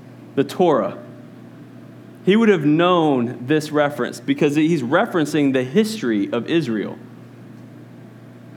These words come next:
Before it was birth and wind, now it is a reference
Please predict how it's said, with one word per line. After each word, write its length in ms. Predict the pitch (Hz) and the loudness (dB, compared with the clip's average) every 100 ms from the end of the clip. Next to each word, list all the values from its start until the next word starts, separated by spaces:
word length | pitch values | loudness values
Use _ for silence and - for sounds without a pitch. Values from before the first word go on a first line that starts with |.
| - - - - - - - - - - - - - - - | -20 -20 -20 -20 -20 -20 -20 -20 -20 -20 -20 -20 -20 -14 -2
Before 420 | 135 - 202 214 | -2 4 4 6
it 100 | 190 | 4
was 200 | 160 143 | 0 0
birth 320 | 123 170 170 | 2 2 2
and 200 | 165 143 | 2 2
wind, 460 | 147 165 170 170 170 | 4 2 2 0 0
now 400 | 131 151 165 170 | 0 2 2 2
it 100 | 147 | 0
is 120 | 139 | 2
a 80 | 135 | 2
reference 640 | 131 160 156 170 - - | 2 0 0 -4 -6 -12